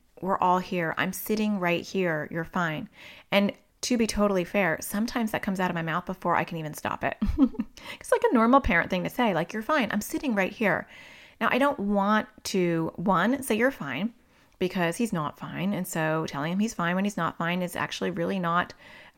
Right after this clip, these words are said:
helping him realize that I get what he's going through. So we don't want to normalize it to the point where we just say, "You're fine," because it's not how they're feeling. And then the other thing is me saying, "I'm sitting here right there with you. I'm sitting right here. Don't worry about it. I'm right here. Why are you scared?"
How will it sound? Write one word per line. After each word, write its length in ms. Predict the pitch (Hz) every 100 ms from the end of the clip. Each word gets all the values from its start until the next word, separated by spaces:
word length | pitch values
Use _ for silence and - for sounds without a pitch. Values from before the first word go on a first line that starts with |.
| -
helping 300 | 196 180 208
him 220 | 214 208
realize 360 | 180 175 185 180
that 100 | 175
I 80 |
get 240 | 170 151 -
what 100 | 180
he's 160 | 196
going 280 | - 165 151
through. 360 | - 139 139 170
So 380 | - 185 170 165 - - - - _
we 80 | 220
don't 140 | 240 247
want 160 | 269
to 160 | 240 180
normalize 340 | 180 185 185
it 80 | 180
to 80 | -
the 60 |
point 180 | - 170
where 100 | -
we 100 | 165
just 180 | 160 156
say, 80 | 156
"You're 160 | 147
fine," 480 | 143 156 151 180 208 - _ _ _ -
because 420 | 202 185 170 160 -
it's 160 | 180 -
not 220 | 175 - _
how 160 | 185
they're 140 | 156 151
feeling. 460 | - - 175 185 208 _ _ _ _ -
And 200 | 208 202
then 320 | 190 185 180
the 140 | 185 -
other 220 | 220 349
thing 180 | 359 180
is 160 | 170
me 180 | 185 220
saying, 420 | 320 - 233 190
"I'm 140 | 170 175
sitting 240 | - 180
here 120 | 185
right 220 | 160 160 -
there 180 | 156 151
with 360 | 170 254 -
you. 220 | 160 147
I'm 160 | 143 190
sitting 300 | - 302 285
right 180 | 269 254
here. 240 | 262 226
Don't 200 | 170 -
worry 160 | 202 214
about 220 | 175 156
it. 60 | 151
I'm 180 | 185 180
right 280 | 180 185 -
here. 240 | - 170
Why 360 | 156 156 170 -
are 100 | 175
you 100 | 165
scared?" 380 | 160 165 147